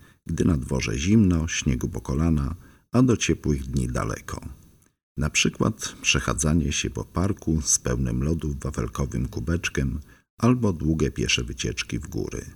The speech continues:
No i oczywiście pływanie. Od niedawna wszyscy jeździliśmy na basen.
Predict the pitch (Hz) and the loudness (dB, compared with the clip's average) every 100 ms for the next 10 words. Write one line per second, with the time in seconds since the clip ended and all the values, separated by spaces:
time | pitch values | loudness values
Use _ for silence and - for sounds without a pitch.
0 | - - _ _ _ _ _ 98 123 131 | -20 -20 _ _ _ _ _ 2 4 4
1 | 127 - - - - - - - 92 90 | 4 0 -4 -2 0 2 0 0 0 0
2 | 92 87 73 - 73 64 - _ _ _ | 2 2 2 0 -4 -8 -16 _ _ _
3 | _ 82 80 82 98 139 131 117 113 - | _ -2 2 2 4 4 4 2 2 0
4 | 107 - 85 85 67 71 69 - 69 62 | 0 0 2 2 0 -2 -2 -2 0 -2
5 | 58 - - - - | -2 -2 -2 -2 -4